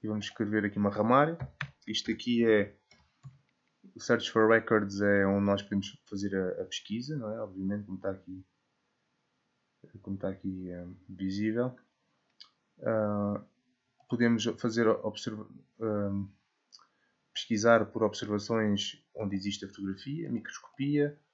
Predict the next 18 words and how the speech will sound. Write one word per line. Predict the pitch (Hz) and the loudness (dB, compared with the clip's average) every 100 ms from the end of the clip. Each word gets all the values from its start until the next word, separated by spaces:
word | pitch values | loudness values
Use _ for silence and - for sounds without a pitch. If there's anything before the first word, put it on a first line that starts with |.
| _ _ _ | _ _ _
a | 107 | -6
chicata | - 107 - 131 131 131 135 _ _ _ _ _ _ _ _ _ _ _ _ _ - | -4 -4 0 0 0 -6 -8 _ _ _ _ _ _ _ _ _ _ _ _ _ -14
e | 101 | -10
por | 104 107 | -4 -2
aí. | 131 151 - _ | -2 -4 -10 _
Neste | 98 - | -8 -6
caso | - 101 | -4 -2
só | 101 | -2
temos | 107 101 | -4 -4
fotografia. | - 104 107 - 143 | -6 -2 -2 0 0
Vamos | 131 123 | 0 -4
procurar | - 120 117 117 110 | 0 0 4 6 6
todas | 143 147 143 | 6 2 2
as | |
observações | 131 127 - 120 - 117 | 0 -2 -8 -8 -4 -4
feitas | - 117 110 104 | 0 0 0 -4
de | - | -8
ramária | 107 113 123 127 131 | -4 2 4 4 0